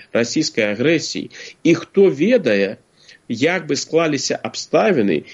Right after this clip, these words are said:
калі б агрэсія Расіі сапраўды была б паспяховай. Калі б Расіі атрымалася, як яны, напэўна, планавалі з самага пачатку, не ведаю, праз тыдзень альбо праз два тыдні ўвайсці ў Кіеў. Хто ведае,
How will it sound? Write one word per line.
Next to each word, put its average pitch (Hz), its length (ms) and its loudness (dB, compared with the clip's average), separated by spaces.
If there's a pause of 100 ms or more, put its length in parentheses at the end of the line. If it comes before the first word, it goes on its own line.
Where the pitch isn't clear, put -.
(160)
калі 147 260 -2
б - 80 -18
агрэсія 127 640 0
Расіі 156 480 -4
сапраўды 131 560 0
была 147 160 4
б 143 80 -10
паспяховай. 135 880 -2 (400)
Калі 139 280 0
б 139 140 -2
Расіі 175 600 2
атрымалася, 147 800 2
як 101 220 0
яны, 110 200 2
напэўна, 113 400 2
планавалі 117 600 2
з - 140 -4
самага 117 320 2
пачатку, 151 520 -2
не 107 140 2
ведаю, 101 300 2
праз - 240 -2
тыдзень 120 380 0 (340)
альбо 117 220 -2
праз 123 340 -4
два 139 240 0
тыдні 135 480 -2
ўвайсці 120 480 -2
ў 135 40 -4 (120)
Кіеў. 95 260 2 (380)
Хто 208 160 4
ведае, 220 480 2